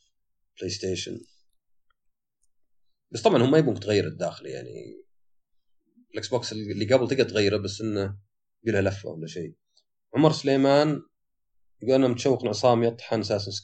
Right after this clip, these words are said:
Creed فالهالا، شكلي بسبب نترك عادتها في صنع قوالب عالم مفتوح". آه، ما، مي بلي.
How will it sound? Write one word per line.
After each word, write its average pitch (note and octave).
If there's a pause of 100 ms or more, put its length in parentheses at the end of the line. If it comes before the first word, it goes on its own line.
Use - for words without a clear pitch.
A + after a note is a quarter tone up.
Creed A2
فالهالا، F#2
شكلي -
بسبب A2
نترك G#2
عادتها G#2+
في G2+
صنع A2 (180)
قوالب G#2+
عالم G2+
مفتوح". F#2 (1400)
آه، C4+
ما، E4
مي D4
بلي. D3+